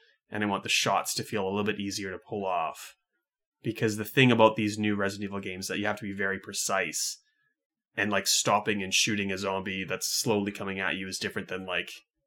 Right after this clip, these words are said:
the Ganados, like, running at you in a village. So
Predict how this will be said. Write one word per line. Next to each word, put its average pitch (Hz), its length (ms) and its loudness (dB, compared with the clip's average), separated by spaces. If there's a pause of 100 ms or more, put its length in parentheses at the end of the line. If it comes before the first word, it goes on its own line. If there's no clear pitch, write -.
(160)
the 98 180 -4
Ganados, 90 800 0
like, 90 240 -6
running 98 420 -2
at 95 120 -8
you 95 180 -10
in 87 60 -12
a 87 60 -10
village. 87 480 -8
So 95 280 0